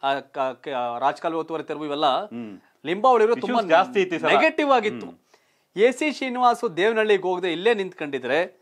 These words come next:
Speaker 1: ಹೆಚ್ಚು ಕಮ್ಮಿ ಎ ಸಿ ಶ್ರೀನಿವಾಸ್ ಇಲ್ಲಿ
Speaker 2: ಚುನಾವಣೆ ಮಾಡ್ಬೋದಾಗಿತ್ತು.
Speaker 1: ಗೆಲ್ಬೋದಾಗಿತ್ತು ಹೆಚ್ಚು
Speaker 2: Yes.
Speaker 1: ಕಮ್ಮಿ.
Speaker 2: ಹ್ಮ್.
Speaker 1: But ಏನೋ
Speaker 2: But ಎಚ್
Speaker 1: ಹೆಂಗೆ
Speaker 2: ನಾಗೇಶ್
Speaker 1: ಅಂತಂದ್ರೆ,
Speaker 2: ಬಂದಿದ್ದಾರೆ ಈಗ.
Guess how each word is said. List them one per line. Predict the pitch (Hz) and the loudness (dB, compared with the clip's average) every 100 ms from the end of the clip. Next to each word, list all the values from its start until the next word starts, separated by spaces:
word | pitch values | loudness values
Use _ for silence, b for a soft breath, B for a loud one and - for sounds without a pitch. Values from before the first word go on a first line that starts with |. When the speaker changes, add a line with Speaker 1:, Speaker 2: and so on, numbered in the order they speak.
| _ _ _ | _ _ _
Speaker 1:
ಹೆಚ್ಚು | 151 180 | -12 -10
ಕಮ್ಮಿ | 170 185 | -8 -4
ಎ | 165 | -6
ಸಿ | 160 | -6
ಶ್ರೀನಿವಾಸ್ | 208 170 156 143 143 | -10 -10 -4 -6 -6
ಇಲ್ಲಿ | 135 175 285 | -10 -10 -14
Speaker 2:
ಚುನಾವಣೆ | _ - 151 156 | _ -6 -2 0
ಮಾಡ್ಬೋದಾಗಿತ್ತು. | 135 123 113 101 147 | 0 0 -2 -4 -2
Speaker 1:
ಗೆಲ್ಬೋದಾಗಿತ್ತು | 190 208 202 185 156 139 135 | 0 2 4 4 2 0 -8
ಹೆಚ್ಚು | 127 104 | -12 -10
Speaker 2:
Yes. | 101 | -10
Speaker 1:
ಕಮ್ಮಿ. | 120 | -12
Speaker 2:
ಹ್ಮ್. | _ _ 110 104 87 | _ _ -20 -18 -20
Speaker 1:
But | 117 151 - 143 | -20 -20 -20 -12
ಏನೋ | 143 190 208 | -4 0 0
Speaker 2:
But | 156 | 0
ಎಚ್ | |
Speaker 1:
ಹೆಂಗೆ | 156 202 | 0 2
Speaker 2:
ನಾಗೇಶ್ | 208 175 | 4 4
Speaker 1:
ಅಂತಂದ್ರೆ, | 202 202 | 2 4
Speaker 2:
ಬಂದಿದ್ದಾರೆ | 185 233 160 | 6 4 2
ಈಗ. | 139 | 2